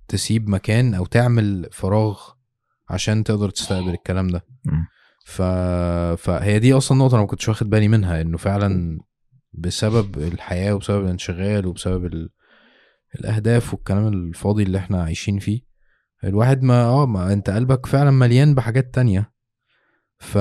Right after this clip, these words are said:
Speaker 1: فهل يكفي إن القرآن لوحده إن هو ي-، ي-، يزق ال-، الحاجات دي بره؟
Speaker 2: آه، ده السؤال اللي هو إيه، إيه، أدخل القرآن جاهز ولا القرآن هيجهزني؟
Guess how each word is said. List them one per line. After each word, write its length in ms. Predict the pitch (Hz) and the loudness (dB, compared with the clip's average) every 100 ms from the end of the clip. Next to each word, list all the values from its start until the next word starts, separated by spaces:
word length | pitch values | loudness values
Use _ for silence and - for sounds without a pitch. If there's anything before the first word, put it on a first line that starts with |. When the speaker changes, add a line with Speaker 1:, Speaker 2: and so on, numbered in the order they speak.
| 98 98 95 95 - | 2 4 2 0 0
Speaker 1:
فهل 280 | 98 123 | 2 4
يكفي 300 | 127 139 - | 4 2 2
إن 120 | 127 113 | 2 2
القرآن 400 | - 90 101 113 | 0 0 2 4
لوحده 380 | 104 120 113 | 4 2 0
إن 120 | 104 92 | 0 2
هو 220 | 104 110 | 2 2
ي-، 60 | 95 87 - - | 0 -4 -12 -10
ي-، 320 | 90 73 87 | -8 -6 -4
يزق 260 | 90 110 - | 2 2 2
ال-، 400 | 101 90 85 82 - - - | -4 -4 -4 -8 -10 -8 -6
الحاجات 300 | - 98 101 | -6 -6 -4
دي 80 | 104 | -2
بره؟ 180 | 110 120 | 2 4
Speaker 2:
آه، 240 | 120 117 | 4 4
ده 80 | 117 | 4
السؤال 280 | 127 123 123 | 4 6 6
اللي 180 | 113 107 | 4 4
هو 260 | 117 117 | 4 4
إيه، 320 | 120 117 117 - _ | 4 0 0 -6 _
إيه، 320 | 101 95 95 _ - | -4 -4 -6 _ 0
أدخل 340 | 147 - 101 123 | 0 0 2 4
القرآن 460 | 110 - 117 131 | 4 2 2 4
جاهز 280 | 131 165 143 | 6 6 6
ولا 80 | 120 | 4
القرآن 240 | 120 123 | 4 4
هيجهزني؟ 600 | 117 110 104 107 113 104 | 6 4 4 6 4 2